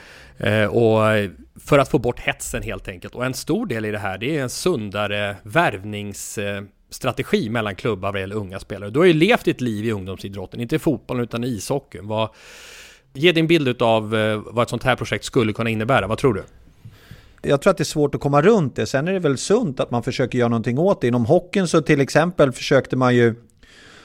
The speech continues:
Speaker 2: eh, och har försökt att man har någon sån här alliansförklaring där man inte ska bara kunna springa som spelare mellan olika klubbar utan att man, man har kontakt med varann och diskuterar igenom varför man vill byta, vad är det som händer och hur ser det ut.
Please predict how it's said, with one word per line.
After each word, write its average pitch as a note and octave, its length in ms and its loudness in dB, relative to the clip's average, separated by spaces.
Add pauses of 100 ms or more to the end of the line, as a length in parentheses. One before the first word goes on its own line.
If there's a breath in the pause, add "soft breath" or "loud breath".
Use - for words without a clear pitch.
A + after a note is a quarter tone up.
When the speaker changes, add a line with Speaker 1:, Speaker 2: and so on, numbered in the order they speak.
(140)
Speaker 2:
eh, A#2 360 2
och C3 100 6
har C#3 240 8
försökt C3 400 2
att A#2 60 -6
man B2 100 2
har B2+ 100 2
någon A#2+ 140 0
sån B2+ 100 0
här A#2+ 80 -2
alliansförklaring C3+ 1200 6
där A#2 240 6
man B2 160 2
inte A#2+ 260 0
ska B2+ 120 -2
bara A#2+ 160 4
kunna A#2+ 460 2
springa C#3+ 500 4
som E3+ 140 0
spelare B2 440 6
mellan A#2+ 280 4
olika A2+ 360 4
klubbar A#2+ 380 6
utan A#2 300 4
att A#2 120 2
man, A#2 260 0 (420 loud breath)
man A#2+ 300 2
har C3 180 4
kontakt D#3 480 0
med D#3 120 -2
varann A2+ 360 0
och A#2 80 -4
diskuterar B2+ 600 0
igenom C#3+ 380 2
varför C3 320 2
man B2+ 140 0
vill A#2+ 120 -2
byta, A#2+ 400 0
vad B2 100 6
är A#2+ 80 6
det A#2+ 60 4
som A#2 160 -4
händer A#2+ 460 2
och A#2 140 4
hur A#2+ 160 2
ser B2+ 160 0
det C#3+ 60 4
ut. C3 360 0